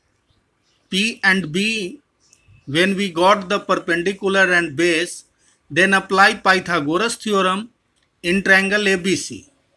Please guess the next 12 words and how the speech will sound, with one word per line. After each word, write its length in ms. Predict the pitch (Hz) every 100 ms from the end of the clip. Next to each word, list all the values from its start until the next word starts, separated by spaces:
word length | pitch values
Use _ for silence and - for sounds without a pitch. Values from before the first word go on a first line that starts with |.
| _ _ _ _ _ _ _
So 180 | - 165
now 420 | 165 202 233 233
using 680 | 170 160 185 175 220 240 240
Pythagoras 840 | - 175 175 175 151 160 202 240
theorem 580 | - 214 190 170 147 202 - _ _ _ _ _ _ -
in 260 | 196 226
triangle 460 | 208 202 202 196 190
A 100 | 180
B 200 | 165 220
C, 440 | - 175 143 - - _ _ _ _ _ _ -
we 200 | 139 196
have 480 | 165 175 170 196